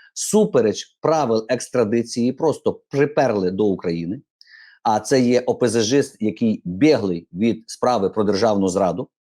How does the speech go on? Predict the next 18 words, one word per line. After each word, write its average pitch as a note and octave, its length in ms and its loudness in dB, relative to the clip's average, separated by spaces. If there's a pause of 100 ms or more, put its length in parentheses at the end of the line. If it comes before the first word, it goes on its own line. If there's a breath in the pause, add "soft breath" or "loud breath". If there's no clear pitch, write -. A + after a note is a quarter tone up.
(320 loud breath)
Його C4 200 2
приперли D3+ 460 2
до A2+ 120 2
України A3 520 0
з - 80 -16
порушенням F3 420 0
певних D3+ 300 2
вимог C#3+ 220 2
законодавства B2 640 0
про A2+ 120 -2
екстрадицію. A2 600 -2 (500 loud breath)
І A3+ 340 2
тепер E3 520 2
він, C#3+ 320 2
як B2 200 0
то A#2 100 -4
кажуть, A#2 340 -4
воєннопленний, C#3+ 880 2